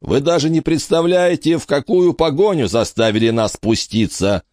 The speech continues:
Что за фантазия была так спешно убегать из Малпессы?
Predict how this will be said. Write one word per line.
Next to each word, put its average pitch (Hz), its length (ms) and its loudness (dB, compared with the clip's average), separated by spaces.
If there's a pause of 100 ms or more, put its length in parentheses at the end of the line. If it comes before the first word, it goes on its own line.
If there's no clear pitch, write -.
(120)
Что - 300 -2
за 180 140 2
фантазия 170 760 0
была 98 280 2
так 110 280 0
спешно 107 540 -2
убегать 101 460 0
из 87 140 -2
Малпессы? 98 800 0